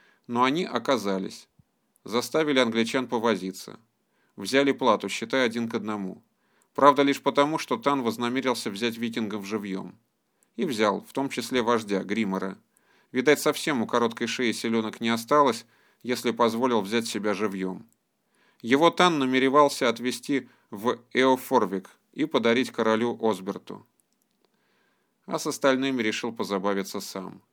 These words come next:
Как позабавиться? А по закону. Норманы славятся тем, что грабят святые обители. Вот как с такими грабителями с ними и поступят.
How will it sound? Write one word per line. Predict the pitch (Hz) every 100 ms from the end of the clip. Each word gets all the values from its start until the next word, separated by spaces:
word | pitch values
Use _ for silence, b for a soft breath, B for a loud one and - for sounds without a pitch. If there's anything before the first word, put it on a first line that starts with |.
| _
Как | 123 131 -
позабавиться? | 127 139 127 117 101 - 104 - _ _ _
А | - 160
по | 127
закону. | 117 113 113 95 95 - _ b b b b
Норманы | 131 147 190 180
славятся | 147 160 147 139 -
тем, | 139 180 165
что | - 117
грабят | 127 147 131
святые | - 120 120 127
обители. | 123 104 95 95 95 - _ _ _ _ _ _ _ -
Вот | 165 190
как | 127
с | -
такими | 127 117 131 117
грабителями | 123 131 160 120 143 127 113
с | 113
ними | 135 131
и | 110
поступят. | 107 98 - 92 92 101